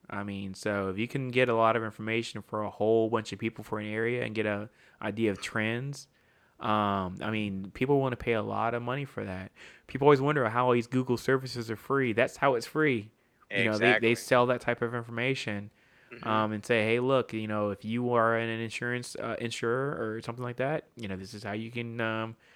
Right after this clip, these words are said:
Speaker 1: you know, kinda get ahead of the trend of, oh, there's a lot more accidents here," or, you know, the,
Speaker 2: Right.
Speaker 1: the opio-, uh, the opioid epidemic is kicking up in this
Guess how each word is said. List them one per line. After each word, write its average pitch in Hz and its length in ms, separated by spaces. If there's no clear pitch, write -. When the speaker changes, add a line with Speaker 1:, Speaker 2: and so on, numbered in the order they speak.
Speaker 1:
you 117 80
know, 107 160
kinda 107 240
get 117 160
ahead 123 260
of 117 160
the 113 80
trend 117 380
of, 110 200
oh, 151 180
there's 117 140
a - 40
lot 110 120
more 123 120
accidents 135 480
here," 98 320
or, 113 340
you 135 80
know, 127 80
the, 123 140
Speaker 2:
Right. 98 360
Speaker 1:
the 131 200
opio-, 127 560
uh, 120 160
the 123 180
opioid 120 500
epidemic 104 600
is 110 160
kicking 120 320
up 110 120
in 104 100
this 107 140